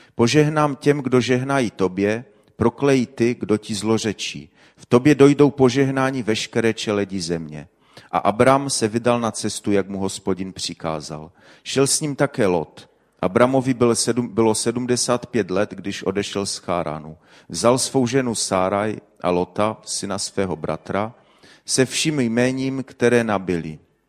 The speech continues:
i duše, které získali v Cháránu. Abram prošel zemi až k místu Šekemu, až k božišti More. Tehdy v té zemi byli Kenánci. I ukázal se Abramovi Hospodin a řekl: „Tuto zemi dám tvému potomstvu.“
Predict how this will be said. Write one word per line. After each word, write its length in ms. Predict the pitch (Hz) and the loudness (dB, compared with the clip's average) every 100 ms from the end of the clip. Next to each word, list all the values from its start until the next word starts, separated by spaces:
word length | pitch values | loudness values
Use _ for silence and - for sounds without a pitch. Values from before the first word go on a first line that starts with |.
| _ _ _ _ - | _ _ _ _ -10
i 80 | |
duše, 360 | 92 113 - 117 | -4 -2 0 -2
které 340 | - 104 104 | 0 0 0
získali 540 | 92 92 - - 98 95 | 0 -4 -10 -4 -4 -4
v 100 | - | -6
Cháránu. 580 | 98 92 85 80 82 80 _ _ - - | -4 -4 -4 -10 -14 -18 _ _ -10 -2
Abram 340 | 101 123 135 | 2 2 2
prošel 440 | - 123 - 135 | 2 0 2 -2
zemi 360 | 104 113 123 127 | 0 0 0 -2
až 180 | 104 98 | -2 -4
k 60 | |
místu 360 | 107 113 - 90 | -8 -8 -6 -8
Šekemu, 680 | - 85 - 101 107 113 - | -6 -8 -4 -6 -4 -8 -6
až 180 | 80 90 | -8 -6
k 40 | |
božišti 580 | 90 98 101 104 - 107 | -2 -2 -2 -8 -8 -10
More. 420 | 98 82 76 71 - _ _ _ _ | -6 -6 -6 -10 -16 _ _ _ _
Tehdy 320 | - 104 120 | -2 0 0
v 80 | 127 | -2
té 140 | - 117 | 0 0
zemi 320 | 120 120 123 | 0 0 -2
byli 280 | 107 113 110 | -2 -2 -2
Kenánci. 840 | - 107 92 80 67 - - 76 _ _ | -4 -4 -4 -6 -10 -16 -16 -18 _ _
I 60 | - | -4
ukázal 480 | 98 - 120 120 127 | -2 2 2 2 -2
se 180 | - - | -2 -2
Abramovi 600 | 107 110 113 113 107 101 | 0 0 0 0 -2 -4
Hospodin 600 | - - - 98 104 101 | -4 -6 -2 -2 -2 -6
a 100 | 95 | -6
řekl: 500 | 90 87 - 69 71 _ _ _ | -4 -8 -8 -12 -12 _ _ _
„Tuto 260 | 107 - 123 | -4 0 0
zemi 360 | 104 123 127 | 2 0 0
dám 260 | 107 107 113 | -2 -2 -2
tvému 360 | - 107 110 107 | -6 -4 -4 -2
potomstvu.“ 840 | 107 - 87 78 - - - 76 | -2 -2 -6 -8 -14 -16 -20 -20